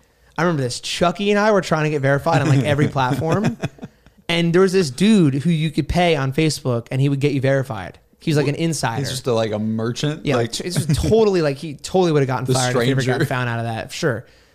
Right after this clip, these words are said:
Speaker 1: Anyway, it worked. Like, I, we paid money
Speaker 2: Oh
Speaker 1: and
Speaker 2: my
Speaker 1: got
Speaker 2: God.
Speaker 1: verified. But Facebook verification is, like, useless 'cause I don't really use Facebook, so it's like, whatever.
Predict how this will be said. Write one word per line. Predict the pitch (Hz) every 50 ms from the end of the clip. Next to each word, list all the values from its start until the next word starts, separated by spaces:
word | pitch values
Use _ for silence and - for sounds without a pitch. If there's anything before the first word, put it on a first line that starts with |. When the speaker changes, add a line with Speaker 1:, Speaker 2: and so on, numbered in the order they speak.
| _ _ _ _ -
Speaker 1:
Anyway, | 170 202 196 160
it | 139
worked. | 143 165 160 131 - - -
Like, | - 127 123 117 -
I, | 113 127 123
we | 127 135
paid | 131 - 143 139
money | 135 131 127 139
Speaker 2:
Oh | -
Speaker 1:
and | 110
Speaker 2:
my | 110
Speaker 1:
got | 110
Speaker 2:
God. | 113 123
Speaker 1:
verified. | 123 127 151 113 107 107 - - _ _ _ -
But | - - - - - - - - 147 139 131 -
Facebook | - 196 226 208 - 208 160
verification | 175 170 151 147 131 156 160 156 - 143
is, | 123
like, | - 117 107
useless | 135 151 160 - - 120
'cause | - -
I | 123
don't | 123 127
really | 131 127 117
use | 113 131 135 131
Facebook, | - 101 98 110 - - 113 101 -
so | - - 131 101
it's | 110 139
like, | 143 131 - - -
whatever. | 110 80 69 67 64 69 -